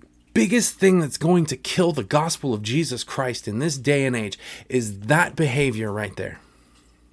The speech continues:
That thought process where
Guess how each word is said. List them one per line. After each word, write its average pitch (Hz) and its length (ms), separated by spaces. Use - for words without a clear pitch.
That 131 320
thought - 600
process 131 640
where 113 380